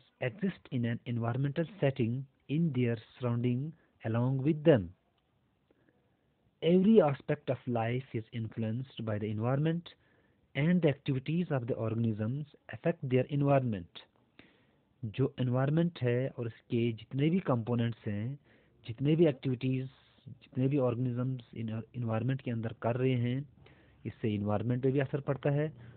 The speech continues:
और environmental सेटिंग से जो आसपास के, जो इसमें रहने वाले living beings हैं, उन पे भी असर पड़ता है। जैसे हम अभी देखते हैं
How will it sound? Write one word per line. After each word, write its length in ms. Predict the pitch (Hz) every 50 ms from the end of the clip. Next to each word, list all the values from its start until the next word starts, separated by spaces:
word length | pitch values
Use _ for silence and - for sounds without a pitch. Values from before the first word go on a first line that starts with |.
| - - 131
और 120 | 127 127 -
environmental 540 | 135 135 135 139 151 156 160 165 - 180 175
सेटिंग 400 | 170 - - 131 120 - 135 135
से 460 | 131 - - 127 120 120 127 143 165
जो 180 | 160 131 113 123
आसपास 500 | - 120 120 120 - - 135 135 131 - - - 127
के, 260 | 117 117 117 127 143 151 - - - - - - - - - - - - - - - - -
जो 100 | 113 110
इसमें 240 | 110 - - 127 113
रहने 260 | 107 104 104 113 113
वाले 260 | 110 110 107 107 110 107
living 300 | 104 107 104 110 110 101
beings 280 | 107 110 117 117 113
हैं, 80 | 127 143
उन 180 | 131 110 98
पे 160 | 95 113 107 107
भी 240 | 127 175 214 220 - - - - - - - -
असर 260 | - 98 - 107 98
पड़ता 340 | 87 - 95 - - - 98
है। 160 | 95 104 104 - - - - - - - - - - - - -
जैसे 300 | 98 107 104 - - 110
हम 400 | 98 98 101 101 101 104 110 117 - - - - - -
अभी 220 | 113 101 98 110 107
देखते 340 | 107 104 101 - - 123 113
हैं 280 | 107 110 110 110 110